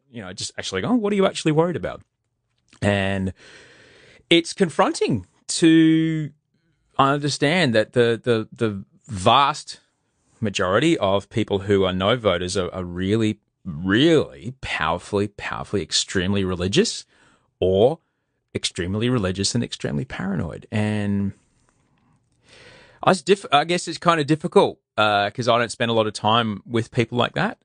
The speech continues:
and nobody in my life is really like that. And so, you know, going, "Okay, okay, so this is what you do to get through your day. Okay, that's fine." Um, and just kind of hearing, you know, "Okay, so what are you worried about?" "Oh, I'm worried that my child will learn thirteen different genders and wanna,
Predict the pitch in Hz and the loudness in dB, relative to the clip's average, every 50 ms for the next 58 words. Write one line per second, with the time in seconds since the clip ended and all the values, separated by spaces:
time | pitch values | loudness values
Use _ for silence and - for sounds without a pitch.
0 | _ _ - 98 92 95 95 95 - 95 98 95 95 98 95 95 98 95 85 85 | _ _ -6 -4 -4 -2 -2 -2 -2 -2 -2 -2 -2 -2 -2 -2 -2 -2 -2 0
1 | 90 95 107 117 - - 104 107 117 117 120 127 127 131 127 123 - 151 185 - | 0 -2 -2 -2 -4 -8 -8 -4 -4 -2 -2 0 0 0 0 0 -2 -4 -4 -4
2 | - - 98 95 95 - - 92 92 98 95 92 92 92 - _ _ _ _ _ | -4 -6 -6 -4 -4 -4 -2 0 2 2 2 0 -2 -6 -10 _ _ _ _ _
3 | _ _ _ _ _ _ - 123 110 95 104 127 - - - _ _ _ - 104 | _ _ _ _ _ _ 0 2 2 2 2 0 -2 -4 -10 _ _ _ -2 0
4 | 87 98 - - 202 247 - - 233 254 277 247 208 202 - 226 202 - 190 190 | 0 0 0 0 0 0 0 -2 -4 -4 -4 -6 -6 -4 -4 -4 -2 -2 -2 -2
5 | - - 165 156 160 - 127 127 131 127 127 135 147 139 - 127 - - - 127 | -2 -2 -2 -2 -2 0 0 -2 0 0 0 0 0 0 0 -2 -2 -2 -2 -2
6 | 117 117 120 117 - 110 127 180 214 175 151 - 139 143 143 156 - - - - | 0 0 0 0 0 0 0 0 -4 -8 -6 -6 -4 -4 -4 -6 -8 -8 -6 -4
7 | - - 170 226 - _ _ - - - - - - - _ _ _ _ _ _ | -2 -2 -2 -4 -6 _ _ -20 -20 -20 -20 -20 -20 -20 _ _ _ _ _ _
8 | _ - - 107 107 104 104 101 101 101 95 - - _ - 107 104 104 101 101 | _ 0 2 2 4 2 2 0 0 -2 -6 -8 -10 _ 0 0 2 2 0 0
9 | 98 95 95 - - 113 - - - 113 107 101 - - 110 110 107 107 107 104 | -2 -4 -6 -6 -6 -8 -4 -2 0 0 0 -2 -2 0 2 2 2 2 0 -2
10 | 104 98 - - 104 95 92 - 95 226 302 349 - - 226 214 - 220 202 208 | -2 -4 -4 -6 -4 -4 -2 -2 -2 -4 -6 -4 -2 0 0 0 0 0 0 0
11 | 208 214 208 196 196 208 247 247 208 131 110 95 - - - - 151 339 - 330 | 0 0 0 2 2 2 2 0 2 2 2 2 2 -2 -4 -2 2 2 2 2
12 | 294 320 311 311 339 349 339 349 349 330 339 330 339 330 - - - 320 330 339 | 4 6 6 6 6 4 0 -6 -6 0 2 4 4 2 2 2 2 4 4 4
13 | 330 320 330 320 311 320 330 320 269 - 330 349 339 - 330 330 320 302 330 311 | 2 2 0 -2 0 0 0 0 0 0 0 0 0 0 -2 -2 0 0 0 0
14 | - 320 320 247 - 302 330 359 359 359 311 226 269 277 269 254 294 320 330 320 | 0 -4 -4 0 2 2 2 2 2 -2 -2 0 -2 -2 2 4 4 6 6 4
15 | 302 | 0